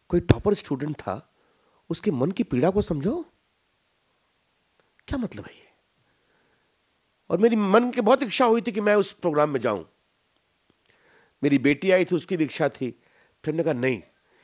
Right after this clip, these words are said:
इस प्रोग्राम को आज मैं नहीं चाहता हूं पॉलिटिकल कलर दिया जाए।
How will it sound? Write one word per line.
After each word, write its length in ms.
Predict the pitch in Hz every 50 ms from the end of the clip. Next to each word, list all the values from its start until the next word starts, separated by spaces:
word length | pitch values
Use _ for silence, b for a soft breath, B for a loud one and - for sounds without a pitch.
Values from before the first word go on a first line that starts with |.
| b b b -
इस 120 | 214 -
प्रोग्राम 460 | - - 185 170 151 160 160 180 196
को 140 | 170 - 160
आज 220 | 151 156 170 160
मैं 120 | 151 165 143
नहीं 160 | 131 160 180
चाहता 280 | 180 165 156 - 170 170
हूं 60 | 147
पॉलिटिकल 380 | - 147 135 120 131 147 135
कलर 240 | - - 113 113 101
दिया 180 | 85 101 95 85
जाए। 320 | 78 80 82 - - -